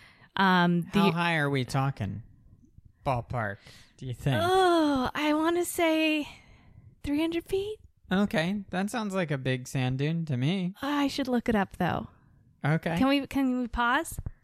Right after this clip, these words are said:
Speaker 2: Okay, you've looked it up. How tall are they?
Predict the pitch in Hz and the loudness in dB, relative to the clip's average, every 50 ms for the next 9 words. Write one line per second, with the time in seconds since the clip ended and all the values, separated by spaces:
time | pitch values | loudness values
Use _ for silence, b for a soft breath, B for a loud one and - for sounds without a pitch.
0 | - 165 165 160 180 165 151 143 135 135 139 156 165 175 170 - - 165 156 160 | 0 0 0 2 2 2 2 0 0 -2 -2 -2 -2 -2 -2 -4 -4 -2 0 0
1 | 175 175 165 170 170 175 175 175 175 - - 196 180 180 175 175 175 175 175 180 | 0 0 0 -2 0 0 0 0 -2 -2 0 2 2 2 2 2 2 2 2 0
2 | 180 190 196 196 | 0 0 -2 -2